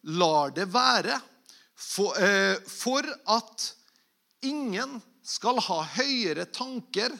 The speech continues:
om meg enn det han får ved å se meg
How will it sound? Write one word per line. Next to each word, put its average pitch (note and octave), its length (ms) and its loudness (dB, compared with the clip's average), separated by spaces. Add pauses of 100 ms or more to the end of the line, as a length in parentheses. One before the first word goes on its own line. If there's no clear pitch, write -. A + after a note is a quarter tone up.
(320)
om C4 280 0
meg D#3 260 -2 (460)
enn G#3+ 260 0
det E3 260 2 (380)
han G#3+ 240 -4
får G#3+ 560 -2
ved C#3 240 -6
å G3+ 100 -4
se - 360 2
meg C#4 340 0